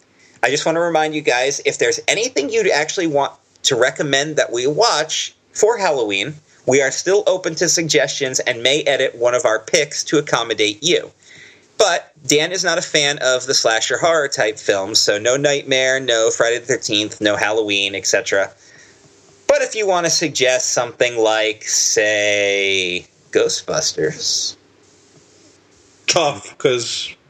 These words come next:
Speaker 1: <laughs> Well, spoilies.
Speaker 2: <laughs>
Speaker 1: But, but may-, maybe we'll watch it. So just, just throwing it out there. So yes, uh, tune in next week for Last Crusade, and then get ready for Spooky Halloween.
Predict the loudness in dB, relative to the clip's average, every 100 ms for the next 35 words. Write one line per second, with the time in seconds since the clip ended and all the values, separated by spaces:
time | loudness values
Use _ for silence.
0 | _ -2 -2 -2 -2 2 2 2 0 -2
1 | 0 2 2 2 0 -4 -6 -4 -2 0
2 | 0 0 0 -2 0 0 2 0 2 0
3 | -2 0 0 2 0 2 4 4 2 0
4 | -6 -6 -4 -2 0 0 -2 -4 -2 -2
5 | 0 0 2 2 0 -2 -4 -8 -8 _
6 | _ -12 -10 -8 -10 -14 -18 -20 _ -20
7 | -20 -14 -8 0 2 2 -2 0 0 0
8 | -2 -6 -2 -2 0 -2 -2 -4 -4 -2
9 | 0 2 0 -4 -4 -2 2 2 0 -4
10 | -2 -2 0 -2 -2 0 0 2 -2 -4
11 | -2 0 2 2 2 2 2 2 0 2
12 | 0 0 2 2 4 2 2 2 2 2
13 | 2 -2